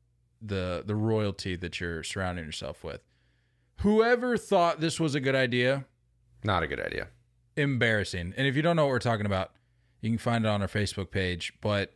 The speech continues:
Speaker 1: it's a, they recreated Jordan's, uh, six ring photo where he's, he's got, like, his hand up, he's holding his head up, and you can see all the rings on his hand. And then you got Judge <laughs> doing the same pose with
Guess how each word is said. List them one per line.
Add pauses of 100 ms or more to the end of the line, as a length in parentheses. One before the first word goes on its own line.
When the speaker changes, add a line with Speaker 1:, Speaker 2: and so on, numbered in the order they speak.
(120)
Speaker 1:
it's
a,
they
recreated
Jordan's, (220)
uh,
six
ring
photo (760)
where
he's, (540)
he's
got,
like,
his
hand
up,
he's
holding
his
head
up,
and
you
can
see
all
the
rings
on
his
hand. (600)
And
then
you
got
Judge (100)
<laughs>
doing
the
same
pose (840)
with